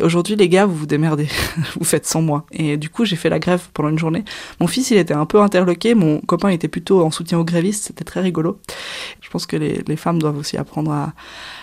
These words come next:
à faire la grève, euh, quand elles en ont marre pour pas se retrouver dans des situations, euh, où elles pètent les plombs. On est très proches, hein. Moi et mon fils, on est hyper proches, euh.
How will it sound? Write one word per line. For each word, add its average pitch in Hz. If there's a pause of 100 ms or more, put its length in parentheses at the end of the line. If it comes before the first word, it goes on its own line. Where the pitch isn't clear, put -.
(120)
à 156
faire 170
la 165
grève, 156
euh, 143
quand 143
elles 147
en 151
ont 151
marre 156
pour -
pas 147
se -
retrouver 156
dans 147
des 147
situations, 147
euh, 151 (500)
où 156
elles 147
pètent 151
les 147
plombs. - (1600)
On 147
est 143
très 160
proches, -
hein. 156
Moi 143
et 143
mon 147
fils, 160
on 139
est 139
hyper 139
proches, -
euh. -